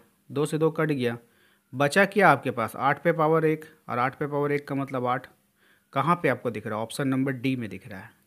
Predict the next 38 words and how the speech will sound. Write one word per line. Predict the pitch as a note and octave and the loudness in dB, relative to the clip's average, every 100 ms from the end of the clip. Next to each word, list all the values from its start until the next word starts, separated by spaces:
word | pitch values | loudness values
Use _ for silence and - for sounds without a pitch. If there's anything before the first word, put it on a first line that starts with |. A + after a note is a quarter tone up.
| - | -4
ठीक | B2+ | 2
है, | F3 - _ _ _ _ _ _ _ _ | 2 0 _ _ _ _ _ _ _ _
चलो | - G2 G2 | -14 -14 -12
क्वेश्चन | - C3 D#3 | -8 -2 0
नंबर | D#3 D#3 | 2 2
पाँच | C#3+ C#3+ | 2 0
पे | - G#2+ | 0 -4
आते | F#2 G2+ | -4 -12
हैं। | - _ _ _ - | -18 _ _ _ -8
क्वेश्चन | C#3+ F#3 | -2 2
नंबर | F#3 F#3 | 4 4
पाँच | F#3 F3 F#3 | 6 4 4
में | F#3 | 2
आपसे | F3 F3+ | 0 0
कह | E3 | 0
रहा | E3+ F3 | 2 2
है | |
इनमें | D3+ D#3 E3+ | 0 0 0
से | F3 E3+ | -2 -2
कौन | - D#3+ E3+ | 0 2 2
जो | D#3+ | 2
है | D#3+ | 4
वो | D#3 | 4
बहुपद | C3+ C3 C3+ D#3 C#3 | 4 2 2 -2 -2
नहीं | B2+ B2 C3 E3 B2+ | 0 0 0 -2 -4
है। | F#2 - _ _ _ _ _ _ _ _ _ _ - | -10 -20 _ _ _ _ _ _ _ _ _ _ -12
ठीक | B2 | -2
है, | D#3 E3+ - - - - | 0 0 -4 -20 -20 -12
तो | B2+ | -4
बहुपद | A#2+ C3 D#3 G3 F#3+ | -2 0 0 0 0
नहीं | E3+ E3 E3+ G3+ | 0 0 0 -2
है, | E3 F#3+ F#3+ | 0 -2 -2
इसका | E3+ - | -4 -6
क्या | F3+ - E3 | -8 -2 2
हो | D#3 B2 | 2 2
जाएगा | G#2+ G#2 | -2 -2
आंसर | G#2+ A2+ - | -4 -6 -8
बताइए। | A#2 A#2 A#2 A#2+ | -8 -6 -6 -8